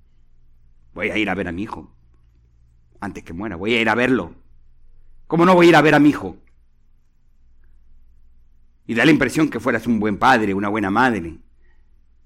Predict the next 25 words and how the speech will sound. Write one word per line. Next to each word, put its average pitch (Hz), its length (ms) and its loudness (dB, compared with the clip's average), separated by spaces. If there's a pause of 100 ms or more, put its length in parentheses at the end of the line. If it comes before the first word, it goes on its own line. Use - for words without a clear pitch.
Ah, 147 180 -2
tengo 156 300 6
que 131 80 0
ayudarlo 131 500 4
a 120 40 2
mi 139 100 4
hijo 117 220 -2
porque 98 260 -6
eso 120 140 -2
es 143 40 2
lo 131 80 0
primero. 120 440 0
Usted 117 260 2
lo 226 100 6
haría 226 300 6
también, 151 320 0
pastor. 107 420 -8
Un 135 180 0
momentito. 123 640 0 (1400)
No 120 240 -8
confunda. 113 640 -6 (2250)
Cuando 95 420 -6
Dios 117 280 -4
es 120 140 -8
primero, 120 580 -6